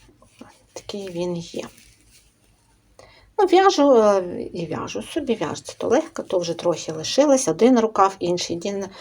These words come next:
е, я не знаю, як я ро-, буду робити манжет. Скоріше за всього, що платочною хусткою теж, бо мені подобається. Але, можливо, зроблю резинку один на один, подивимося, як воно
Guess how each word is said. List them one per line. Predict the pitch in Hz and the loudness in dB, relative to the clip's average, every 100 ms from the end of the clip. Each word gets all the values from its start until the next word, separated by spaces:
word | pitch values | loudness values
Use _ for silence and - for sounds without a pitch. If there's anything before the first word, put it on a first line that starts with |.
| - - - - - - 190 | -20 -20 -20 -20 -20 -14 -6
е, | 185 180 | -2 0
я | 175 202 | 2 2
не | 190 180 | 2 0
знаю, | 185 180 | 2 0
як | 175 - | 0 0
я | 175 160 | 0 2
ро-, | 170 | 0
буду | 170 175 170 | -2 0 2
робити | 170 175 175 | 4 2 2
манжет. | 175 180 - 165 - - | 0 0 -2 -4 -6 -8
Скоріше | - 247 226 220 | 0 4 6 4
за | 175 180 | 0 0
всього, | - 226 220 | 2 2 2
що | 185 165 | -4 -6
платочною | 175 - - - 160 160 | -8 -6 -8 -8 -10 -12
хусткою | - 277 - 190 | -8 -10 -6 -8
теж, | 190 170 - - | -6 -10 -8 -8
бо | |
мені | 170 170 170 | -6 -6 -8
подобається. | 170 160 156 156 - - | -6 -6 -4 -8 -10 -4
Але, | 185 196 262 | 0 2 2
можливо, | 233 185 180 214 202 | 0 -2 -4 -2 0
зроблю | 175 180 185 180 | 2 2 4 4
резинку | 175 165 160 - 170 | 4 2 -4 -4 -10
один | - 170 | -10 -10
на | 175 190 | -8 -8
один, | 208 370 | -4 -4
подивимося, | 370 226 180 170 160 - 226 - _ - - - - | -4 -2 -2 -2 -8 -10 -10 -12 _ -18 -16 -16 -4
як | 208 208 | -4 -4
воно | 180 175 190 | -6 -4 -6